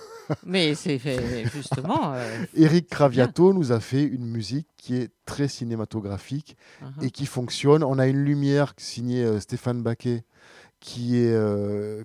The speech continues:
Speaker 2: qui nous enveloppe aussi, enfin, qui est, enfin, je, je, ce que, je suis au-delà de tous les espoirs que j'avais quand j'ai voulu, euh, jouer le, cette pièce, quoi,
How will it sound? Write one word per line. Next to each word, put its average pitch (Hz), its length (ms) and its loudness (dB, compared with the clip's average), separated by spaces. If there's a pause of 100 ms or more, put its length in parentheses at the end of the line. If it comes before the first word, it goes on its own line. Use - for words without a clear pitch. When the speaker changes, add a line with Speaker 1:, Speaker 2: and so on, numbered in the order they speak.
Speaker 2:
qui 131 140 -4
nous 117 260 -2
enveloppe 135 560 4
aussi, 120 320 -4
enfin, 113 220 -4
qui 117 300 -6
est, - 20 -2
enfin, 107 220 -6 (720)
je, 117 540 -4
je, 104 220 -10 (1120)
ce - 240 -4
que, - 200 -14
je 127 160 -4
suis 156 240 -2 (100)
au-delà 170 480 6
de 135 100 0
tous - 200 -6
les 151 200 2
espoirs 135 420 -2
que 135 100 -4
j'avais 113 380 -2
quand 113 180 -8
j'ai 104 160 -8
voulu, 110 500 -8
euh, 98 140 -6
jouer 101 240 -8
le, 101 180 -8
cette 92 200 -16
pièce, - 260 -18
quoi, 95 180 -20